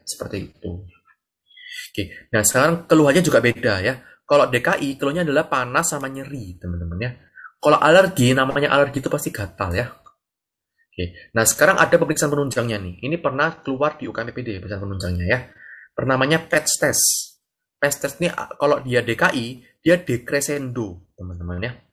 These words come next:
Tapi kalau kontak alergi, dia crescendo ya. Jadi makin lama makin berat.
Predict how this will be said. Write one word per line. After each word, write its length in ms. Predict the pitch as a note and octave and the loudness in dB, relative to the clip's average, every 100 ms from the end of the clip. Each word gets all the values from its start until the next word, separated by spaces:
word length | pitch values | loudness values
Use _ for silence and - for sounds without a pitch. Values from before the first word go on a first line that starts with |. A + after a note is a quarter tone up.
| _ _ _ _ _ _ _ - _ - | _ _ _ _ _ _ _ -20 _ 0
Tapi 320 | D3+ - G3+ | 2 2 0
kalau 320 | - D#3 D#3+ | 2 2 2
kontak 360 | - D3 C#3+ C#3+ | -2 -2 -4 -4
alergi, 520 | C#3+ E3+ F3 B2+ C3+ - | 0 0 -2 -4 -8 -4
dia 200 | D#3 D#3 | -6 -4
crescendo 560 | C#3+ C#3 C3 A2+ G#2 G2 | -4 -4 -6 -6 -4 -2
ya. 120 | C3+ | -2
Jadi 240 | C3 D3+ | -2 -2
makin 280 | D3 D3 C#3+ | -2 -4 -6
lama 160 | B2+ C#3+ | -6 -8
makin 320 | C#3 C#3 A#2 | -8 -8 -6
berat. 320 | A2 F#2+ | -6 -8